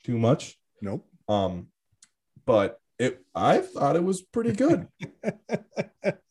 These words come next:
Speaker 1: Yeah, I, I, I think I get, I could give it, like, a seven, I think, 'cause this is the only, like, full album that I listened to.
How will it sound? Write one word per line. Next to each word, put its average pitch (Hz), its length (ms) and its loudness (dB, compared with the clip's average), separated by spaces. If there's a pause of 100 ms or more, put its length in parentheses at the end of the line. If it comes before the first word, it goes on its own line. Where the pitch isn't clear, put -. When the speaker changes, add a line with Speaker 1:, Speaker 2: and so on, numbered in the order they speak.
(600)
Speaker 1:
Yeah, 214 200 4
I, 107 140 2
I, 151 500 2
I 139 100 6
think 196 160 4
I 226 60 8
get, 190 240 2
I 139 140 4
could 170 180 -4
give 196 160 4
it, 175 60 2
like, 139 140 0
a 123 40 0
seven, 113 420 0
I 120 80 0
think, 123 220 -4
'cause 127 100 -4
this 151 140 2
is 165 60 -6
the 151 100 4
only, 135 220 2
like, 113 200 2 (220)
full 131 260 4
album 113 380 0
that 101 100 2
I 98 60 2
listened 101 360 -4
to. 131 260 -4